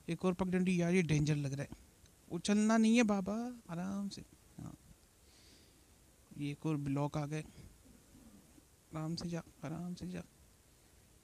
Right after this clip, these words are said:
आराम से जा भैया। ओह, बचत हो गई भाई, शुक्र पार। और ये सांप वाला पुल लग रहा है मुझे।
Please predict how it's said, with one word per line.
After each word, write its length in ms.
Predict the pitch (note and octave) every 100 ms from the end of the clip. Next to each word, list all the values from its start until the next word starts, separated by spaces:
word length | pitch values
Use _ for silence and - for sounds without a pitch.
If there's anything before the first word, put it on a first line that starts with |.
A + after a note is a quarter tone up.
| _ -
आराम 260 | E3 F3
से 140 | F3+ F#3
जा 100 | F3+
भैया। 220 | F#3 F3+ -
ओह, 360 | E4 F4+ C#4
बचत 340 | G#3+ G#3 B3+ G#3+
हो 80 | F3+
गई 240 | E3 C3+
भाई, 500 | C3+ D#3+ G3+ D#3 - - - - -
शुक्र 260 | - - E3
पार। 420 | - D#3 D#3 C3 - _ _ _ _ _ _ - - _ _ _ _
और 160 | C#3 D#3
ये 140 | E3
सांप 380 | - C#3+ E3 F#3
वाला 200 | F#3 F#3
पुल 200 | F3 D#3+
लग 180 | D3 C3
रहा 80 | C3+
है 60 |
मुझे। 340 | C3 B2+ B2